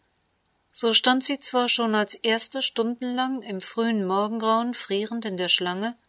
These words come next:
aber endlich oben am Abfahrtshang angekommen, versammelten sich wieder Hunderte zur fröhlichen Massenabfahrt um sie herum. Der ganze Ort orientierte sich ausnahmslos an den Trink-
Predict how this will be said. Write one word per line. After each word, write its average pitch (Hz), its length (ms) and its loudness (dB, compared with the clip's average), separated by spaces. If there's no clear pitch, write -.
aber 214 320 4
endlich 247 500 0
oben 240 360 4
am 208 260 -2
Abfahrtshang - 800 -2
angekommen, 240 720 -4
versammelten 269 800 4
sich 214 280 0
wieder 180 300 2
Hunderte 277 500 2
zur - 240 -2
fröhlichen 175 800 0
Massenabfahrt 156 800 -4
um 143 160 -10
sie 131 140 -6
herum. - 460 -16
Der 185 100 0
ganze 247 480 -2
Ort 175 320 -6
orientierte 208 720 0
sich 208 320 -6
ausnahmslos 214 840 -2
an 196 120 -6
den 185 220 -6
Trink- 220 440 -4